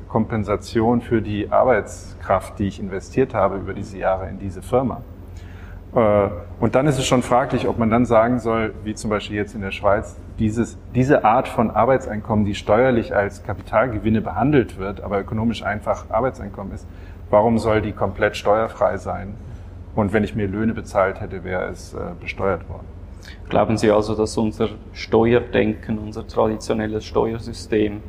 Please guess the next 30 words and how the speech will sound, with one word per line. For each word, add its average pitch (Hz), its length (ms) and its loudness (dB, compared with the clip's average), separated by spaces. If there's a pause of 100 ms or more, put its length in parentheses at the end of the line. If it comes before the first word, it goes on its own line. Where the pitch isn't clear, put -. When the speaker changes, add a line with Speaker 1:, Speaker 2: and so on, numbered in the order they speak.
(360)
Speaker 2:
noch 98 140 -4
ein 104 120 0
bisschen 110 340 -2
veraltet - 720 0
ist - 360 -12 (200)
in 120 120 -6
dieser 117 280 -8
Hinsicht? 117 540 -10 (160)
Speaker 1:
Na, 135 160 4
in 143 60 0
der 139 100 2
Schweiz 135 380 2
muss 151 160 4
man 139 160 4
ja 135 160 6
dazu 131 340 2
sagen, 139 280 4
dass 123 160 2
es - 80 -14
die 120 100 -10
Vermögenssteuer 143 880 2
gibt. 165 340 0
Die 139 60 -4
ist 127 140 -6
ja 127 100 0
so 117 420 0 (300)
ein 110 140 -2
bisschen 135 340 2
ein 113 160 2
Substitut, 113 960 2